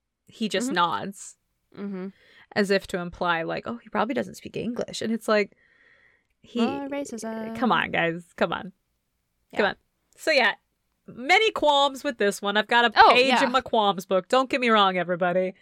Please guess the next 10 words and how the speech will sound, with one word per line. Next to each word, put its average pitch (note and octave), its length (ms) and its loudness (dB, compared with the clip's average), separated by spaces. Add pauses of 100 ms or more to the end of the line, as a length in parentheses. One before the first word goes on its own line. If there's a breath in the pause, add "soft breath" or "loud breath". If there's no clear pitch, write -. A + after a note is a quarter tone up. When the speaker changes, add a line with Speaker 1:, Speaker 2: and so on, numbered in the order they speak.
(360 soft breath)
Speaker 2:
I A3+ 140 -2
wrote A#3+ 220 -4
this D4+ 160 -8
down A#3+ 200 0
in A#3 80 -2
my G3 120 -6
qualms A3 440 -4
section. B3+ 440 -10
Speaker 1:
It's C4+ 180 -8
like, F#3 340 -4